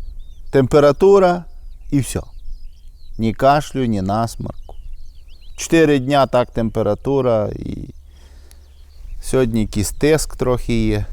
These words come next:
Був. Ну, менше з тим.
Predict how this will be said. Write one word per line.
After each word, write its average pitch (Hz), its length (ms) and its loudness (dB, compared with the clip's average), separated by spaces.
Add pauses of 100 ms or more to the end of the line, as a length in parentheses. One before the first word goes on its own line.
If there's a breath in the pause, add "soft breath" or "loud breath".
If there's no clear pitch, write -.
(1500 soft breath)
Був. 139 360 6 (1700 soft breath)
Ну, 247 120 4
менше 208 360 6
з - 60 0
тим. 107 380 2